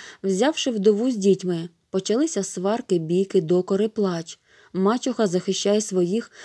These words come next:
Тарасові ж, як найстаршому, правдивому та гарячому, перепадає найбільше. Якось у хаті пропало сорок п'ять копійок.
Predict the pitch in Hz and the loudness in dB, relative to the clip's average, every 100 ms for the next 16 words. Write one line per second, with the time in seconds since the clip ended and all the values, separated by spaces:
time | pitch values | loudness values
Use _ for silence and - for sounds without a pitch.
0 | - - 247 277 269 247 226 220 - 208 | -12 -4 0 0 0 2 2 0 -4 -2
1 | 294 233 220 - 208 220 - 202 185 185 | -2 0 -2 0 -2 -2 0 2 2 2
2 | 175 160 233 196 175 165 165 165 170 190 | 0 2 4 4 2 0 -2 -2 0 0
3 | 226 - 214 208 - - - 277 - 196 | 0 -2 0 -2 -4 -10 0 0 2 0
4 | 170 180 185 202 254 208 185 165 - 180 | 2 0 2 0 0 4 4 4 -6 -8
5 | _ _ _ _ - 190 214 403 392 226 | _ _ _ _ 0 2 4 4 4 0
6 | - 269 - 196 190 190 233 247 233 220 | 0 -4 0 -2 0 -2 0 0 0 -2
7 | - - _ - 190 220 - 208 208 - | -6 -20 _ -6 -2 -2 -2 0 0 0
8 | - 285 - 202 165 165 - | -4 -4 0 0 0 -4 -12